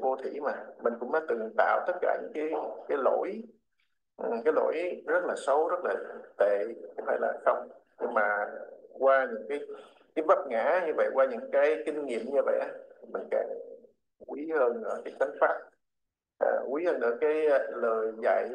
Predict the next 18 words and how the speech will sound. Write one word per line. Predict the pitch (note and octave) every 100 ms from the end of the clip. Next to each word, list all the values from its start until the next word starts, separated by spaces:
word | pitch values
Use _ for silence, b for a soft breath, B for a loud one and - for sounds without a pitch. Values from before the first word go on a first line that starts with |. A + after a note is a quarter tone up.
| C#3
á, | D#3+ - -
của | - - C3 D#3+ -
Phật | - - - -
tổ, | - - C2+ - - - B B
của | - - -
chư |
thiện | A2+ -
tri | A#2
thức, | A#2 - - _ _ -
không | A#2 -
có | B2
muốn | B2+ C3 D3+ D3+ C3 B2 A#2+ -
mất. | B2+ C3+ - - _ _ _ _ _ _ _ _ -
Cho | D3
dù, | D3 B2+ B2
à, | B2+ B2 B2
có, | D3+ E3+
à, | E3+ D3+ C#3